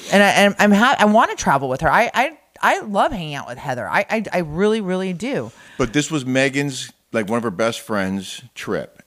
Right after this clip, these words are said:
Speaker 2: And Megan clearly doesn't like Heather and made that clear on Saturday night and didn't like Heather trying to insert herself into this particular
Speaker 1: Friend
Speaker 2: trip
Speaker 1: group.
Speaker 2: 'cause she didn't want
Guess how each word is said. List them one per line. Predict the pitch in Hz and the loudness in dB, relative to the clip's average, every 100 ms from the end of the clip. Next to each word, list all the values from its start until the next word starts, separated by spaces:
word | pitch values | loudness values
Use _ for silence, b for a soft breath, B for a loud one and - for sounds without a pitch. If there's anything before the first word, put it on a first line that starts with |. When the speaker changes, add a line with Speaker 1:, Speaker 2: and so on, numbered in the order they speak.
| _ | _
Speaker 2:
And | 95 92 | -2 2
Megan | 110 151 110 101 107 | 4 4 2 -2 -4
clearly | - 143 143 110 101 92 _ | -2 0 2 2 -2 -6 _
doesn't | - 165 180 135 | -4 -2 0 -2
like | 98 85 78 | -2 -4 -6
Heather | - 87 73 90 | -10 -8 -4 -4
and | 113 104 | -2 0
made | 95 104 | 2 2
that | 104 117 - | 2 2 0
clear | 107 95 95 | -4 0 0
on | 92 98 | 0 -6
Saturday | - 92 92 104 | -2 0 0 0
night | 117 80 76 90 _ | -2 -4 -6 -10 _
and | 98 95 85 | -4 -2 -4
didn't | - 123 127 101 | -2 0 0 -2
like | 98 101 90 | 0 0 0
Heather | - 107 104 | -2 0 0
trying | 95 - 107 98 95 95 | -4 -4 -2 0 -2 -6
to | - 101 90 82 _ _ _ _ _ | -6 -6 -6 -10 _ _ _ _ _
insert | 117 - 131 110 | -4 -2 0 2
herself | 107 - 107 98 - | 0 0 0 0 -4
into | 104 104 - | -6 -6 -4
this | 92 76 101 101 | -8 -2 0 0
particular | - 107 - 110 - 90 85 80 78 78 _ | -4 -12 -4 -6 -4 -6 -4 -4 -6 -12 _
Speaker 1:
Friend | 208 190 185 | 2 2 4
Speaker 2:
trip | 233 147 - | 2 2 4
Speaker 1:
group. | - | 2
Speaker 2:
'cause | 110 | 2
she | - 151 | -6 -2
didn't | 151 147 107 | -2 -2 -4
want | 123 160 180 | -2 -2 -2